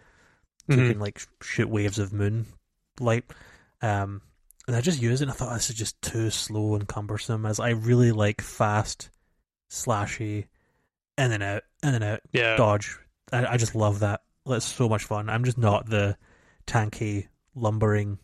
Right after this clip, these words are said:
Speaker 1: slow attack type.
Speaker 2: Yeah.
Speaker 1: So I thought when I, 'cause I,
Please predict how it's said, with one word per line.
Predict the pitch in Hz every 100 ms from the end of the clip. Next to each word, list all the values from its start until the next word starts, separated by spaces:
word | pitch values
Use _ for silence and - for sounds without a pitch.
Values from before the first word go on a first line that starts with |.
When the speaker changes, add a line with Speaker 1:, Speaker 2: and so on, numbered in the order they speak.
| _
Speaker 1:
slow | - - 113 110 104
attack | 110 104 -
type. | 120 113 - _ _ _ _ _ _ _ -
Speaker 2:
Yeah. | 135 113 107 _ _ _ _ _ _ _ _ _ _ _ _ _ _ _ -
Speaker 1:
So | 131
I | 127 127 -
thought | - - 156
when | 139
I, | 127
'cause | -
I, | 123 117